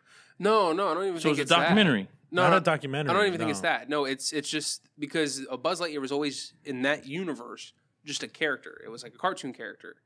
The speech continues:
Speaker 1: Um,
Speaker 2: No,
Speaker 1: or,
Speaker 2: but
Speaker 1: or
Speaker 2: in
Speaker 1: more
Speaker 2: that
Speaker 1: serious. So that, this movie is supposed to be just the, I guess, the tales, but they're making it into, like, a, a movie.
Speaker 2: No, but they said the Buzz Lightyear is a real character in the Toy Story world. Like the, where, uh,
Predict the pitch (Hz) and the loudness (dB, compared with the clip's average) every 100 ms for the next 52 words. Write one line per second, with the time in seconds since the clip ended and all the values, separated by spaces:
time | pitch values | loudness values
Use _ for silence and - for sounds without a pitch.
0 | _ _ _ _ _ 127 123 123 120 151 | _ _ _ _ _ -6 -4 -4 0 6
1 | 190 156 135 123 156 160 160 165 165 156 | 6 8 4 4 4 6 6 6 4 0
2 | 123 98 - - 139 131 123 156 170 165 | -2 -6 -8 -4 -2 -2 2 0 2 -4
3 | 175 180 202 165 139 131 - 131 139 123 | -4 -4 -4 -2 -2 -2 -4 -8 -8 -10
4 | 120 117 - 120 117 120 123 - 120 - | -10 -10 -10 -8 -8 -8 -8 -10 -10 -2
5 | 143 127 117 123 - 117 117 - _ _ | 0 -2 -6 -12 -12 -10 -12 -16 _ _
6 | _ 131 156 170 139 127 123 117 - - | _ -2 -2 0 -4 -4 -4 -8 -10 -12
7 | 127 123 120 107 104 107 185 233 175 139 | -10 -6 -8 -8 -12 -8 2 4 4 2
8 | 120 139 185 165 120 143 143 143 139 135 | 2 2 2 0 2 2 2 0 2 0
9 | 123 123 117 117 131 120 139 131 127 113 | 0 0 0 2 0 0 -2 -2 -2 -4
10 | 113 113 107 101 - 120 110 - 117 107 | -2 0 0 -2 -4 -4 -4 -4 -4 -4
11 | 101 92 101 131 87 - _ _ _ _ | -6 -6 -4 -4 -6 -12 _ _ _ _
12 | _ _ - 123 117 123 110 104 - _ | _ _ -4 -2 0 0 0 -4 -8 _
13 | 117 117 113 104 101 101 98 95 | -4 -2 -2 -2 -6 -6 -8 -12